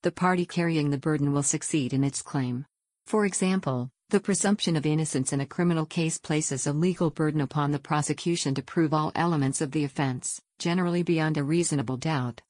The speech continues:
and to disprove all the defenses except for affirmative defenses in which the proof of non-existence of all affirmative defense is not constitutionally required of the prosecution.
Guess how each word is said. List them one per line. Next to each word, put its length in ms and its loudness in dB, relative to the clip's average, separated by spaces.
and 140 0
to 80 2
disprove 540 0
all 140 2
the 80 -4
defenses 560 -2
except 340 -4
for 140 0
affirmative 540 0
defenses 560 0
in 120 2
which 200 -2
the 80 -2
proof 300 0
of 120 -2
non-existence 840 0
of 100 -2
all 180 2
affirmative 540 0
defense 400 0
is 160 0
not 180 2
constitutionally 960 0
required 520 -2
of 60 -6
the 80 -2
prosecution. 920 -2